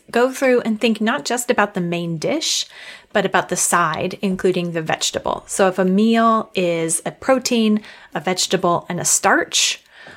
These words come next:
look through. You probably already have some meals that are all in one,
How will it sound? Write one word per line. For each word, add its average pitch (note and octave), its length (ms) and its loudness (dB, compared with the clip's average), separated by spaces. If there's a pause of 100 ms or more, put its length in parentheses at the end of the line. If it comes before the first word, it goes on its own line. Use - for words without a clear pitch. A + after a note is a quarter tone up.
(140)
look G3 300 0
through. G3+ 720 -2 (220)
You G3+ 120 2
probably F#3+ 520 2
already F#3+ 340 2
have F3 420 -4
some G3 600 2
meals F#3+ 520 0
that F#3 120 4
are F3 200 2
all F#3 220 2
in F3+ 220 -2
one, A3 320 0